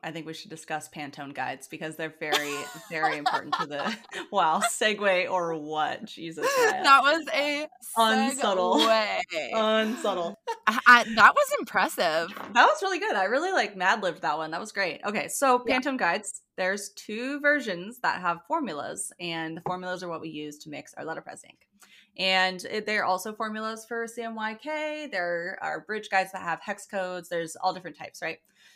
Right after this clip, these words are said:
Speaker 1: But there are uncoated and coated Pantone guides. And the reason you need to know the difference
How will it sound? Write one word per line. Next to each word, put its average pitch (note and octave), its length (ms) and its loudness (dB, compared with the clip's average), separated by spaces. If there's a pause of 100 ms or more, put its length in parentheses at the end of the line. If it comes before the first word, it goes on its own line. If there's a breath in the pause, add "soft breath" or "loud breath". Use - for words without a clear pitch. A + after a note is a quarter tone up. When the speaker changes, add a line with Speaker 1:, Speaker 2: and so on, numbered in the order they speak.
(140)
Speaker 1:
But G#3+ 380 2
there G3+ 540 0
are F#3 440 4
uncoated C4+ 600 -2
and C4 320 -6
coated A3+ 480 -6
Pantone D3+ 440 -12
guides. A2+ 520 -8
And F#3 320 -8
the G3 60 -12
reason G3+ 340 -8
you A#3 80 -10
need A3 160 -10
to G#3 100 -14
know F#3+ 100 -6
the F#3 80 -18
difference D3 500 -12